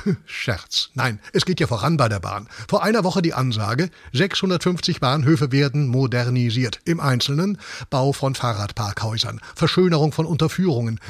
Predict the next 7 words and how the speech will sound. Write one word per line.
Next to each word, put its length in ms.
neue 340
Anzeigensysteme 1040
für 160
die 140
Information. 760
Von 220
Zügen 440